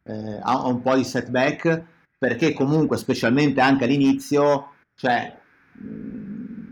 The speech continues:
tutti abbiamo una, una direzione preferita, cioè siamo tutti o regular o goofy o destro o sinistro avanti, che, che dir si voglia, insomma, no? Quindi l'idea è proprio quella di avere una tavola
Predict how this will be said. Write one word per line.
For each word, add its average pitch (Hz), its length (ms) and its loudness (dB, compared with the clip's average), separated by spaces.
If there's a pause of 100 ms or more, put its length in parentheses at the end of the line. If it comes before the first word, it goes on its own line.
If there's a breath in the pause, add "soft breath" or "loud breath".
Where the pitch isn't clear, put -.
(260)
tutti 147 260 0
abbiamo 123 320 4
una, 123 120 2
una 127 160 2
direzione 117 1160 0
preferita, 113 720 -6
cioè 104 140 -10
siamo 110 260 -6
tutti 113 400 -6
o 110 180 -6
regular 110 440 -2
o 110 100 -4
goofy 113 600 0
o 110 340 -4
destro 104 320 -2
o 107 40 -10
sinistro 107 320 -6
avanti, 101 380 -2
che, 107 140 -6
che 107 120 -8
dir 107 160 -2
si - 140 -10
voglia, 104 340 -2
insomma, 101 440 -8
no? 123 240 -4 (320 loud breath)
Quindi 127 340 0
l'idea 135 720 2 (100)
è 120 100 -6
proprio 120 260 -2
quella 123 300 0
di 120 100 -4
avere 120 200 -2
una 117 120 -4
tavola 117 560 -2